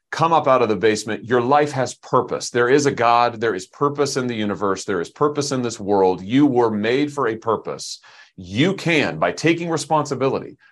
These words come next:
you can transform your life. You can transform the destiny of people around you, and you can transform this nation."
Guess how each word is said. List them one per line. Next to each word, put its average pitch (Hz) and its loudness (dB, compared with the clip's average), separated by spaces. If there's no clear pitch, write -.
you 123 -4
can 139 0
transform 107 -2
your 76 -6
life. 117 0
You 127 2
can 131 -2
transform 113 -2
the 107 0
destiny 117 0
of - -6
people 95 -2
around 101 0
you, 190 -4
and 110 -2
you 175 -4
can 180 -4
transform 143 -2
this 120 0
nation." 107 -4